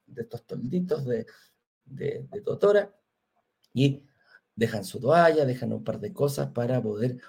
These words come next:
ocupar eso en el momento que quieran. Bueno, ese tipo de personas por lo general son los que llegan, eh, antes, los que disfrutan, sí o sí, o sea, no hay posibilidad <laughs> de que no lo hagan. Entonces, a esa, a ese tipo de personas es que,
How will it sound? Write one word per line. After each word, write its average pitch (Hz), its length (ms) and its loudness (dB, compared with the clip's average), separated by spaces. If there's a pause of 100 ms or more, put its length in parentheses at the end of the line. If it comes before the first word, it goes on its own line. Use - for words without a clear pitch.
(140)
ocupar - 440 -6
eso - 200 -8
en - 60 -6
el - 80 -8
momento - 400 -8
que 50 120 -6
quieran. - 280 -4
Bueno, 147 220 10 (340)
ese 349 320 -2
tipo 180 280 10
de 139 100 12
personas - 460 2
por 156 160 2
lo 139 140 0
general 117 460 -2
son 113 220 -4
los 117 160 -4
que - 140 -8
llegan, 127 460 0 (420)
eh, 101 600 -4
antes, 180 340 4
los 113 140 -4
que - 140 -12
disfrutan, - 640 2 (240)
sí - 200 -4
o 135 60 4
sí, 214 220 4
o 123 60 6
sea, - 380 -2
no 156 240 4
hay 220 140 8
posibilidad 139 720 0
<laughs> - 460 -4
de 135 240 4
que 135 120 4
no 147 180 6
lo 147 160 8
hagan. 113 400 4 (720)
Entonces, 143 360 -2
a 135 140 2
esa, 185 280 0 (100)
a - 40 0
ese 175 160 -4
tipo 180 280 -2
de 160 120 8
personas 240 500 -2 (300)
es 180 200 0
que, 220 360 2